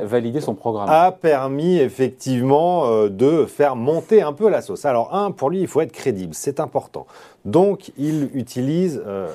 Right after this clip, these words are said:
Speaker 2: euh, la Banque de France et le Trésor, d'ailleurs, ses conseillers, les économistes qui étaient autour parlaient aussi du modèle mésange du Trésor hier. Alors ça n'est pas tout à fait le cas, il s'arrange un peu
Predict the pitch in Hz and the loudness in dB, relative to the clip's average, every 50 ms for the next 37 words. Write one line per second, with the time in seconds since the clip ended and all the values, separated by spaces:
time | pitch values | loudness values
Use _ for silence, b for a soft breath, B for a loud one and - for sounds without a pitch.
0 | - 92 80 69 67 76 92 113 120 120 123 107 90 - 113 - - - 160 190 | -10 -12 -12 -12 -10 -2 0 0 0 0 -2 -2 -2 -4 -4 -4 -2 -2 0 0
1 | 214 - - - - 190 208 233 233 202 147 131 - - - 110 90 82 110 139 | 0 -2 -4 2 6 6 6 8 6 4 2 0 -4 -2 -2 -2 0 2 2 2
2 | 147 113 - - 104 147 147 - - - - - - - 78 69 73 95 127 139 | 2 0 -2 -2 -2 -2 -2 -2 -6 -16 -16 -16 -14 -12 -12 -10 -4 -2 -2 -2
3 | 117 87 80 78 - 82 76 78 78 90 127 131 - - 90 80 - 85 76 71 | -2 -4 -8 -10 -12 -12 -14 -12 -10 -10 -10 -10 -8 -8 -10 -8 -8 -10 -12 -12
4 | - - 139 127 - - - 82 196 202 92 82 - - 127 156 156 B B B | -8 -6 -6 -6 -6 -6 -8 -6 -4 -4 -6 -6 -8 -8 -8 -8 -8 B B B
5 | B B B B 92 90 113 165 156 131 120 110 131 131 123 110 110 110 101 117 | B B B B -8 0 0 2 2 2 2 2 2 0 2 0 0 0 0 0
6 | 143 160 143 117 107 101 95 98 113 147 139 - - 110 120 170 165 139 107 98 | 0 0 0 2 0 0 0 -2 -6 -8 -4 0 0 2 2 2 0 0 0 -2
7 | 95 87 98 104 110 - 170 160 151 180 180 - 226 220 220 - 190 165 - 165 | -2 -2 -2 -2 -2 0 0 2 2 2 2 2 -2 -2 -2 -4 -8 0 0 -2
8 | 156 - 151 143 131 113 - 185 185 190 180 139 - - 156 143 123 139 156 131 | -2 0 -4 -6 -6 -2 0 2 2 2 2 0 -4 0 0 0 0 0 -4 -4
9 | 135 139 135 120 - - 165 190 196 | -2 -2 -4 -4 -4 0 2 2 2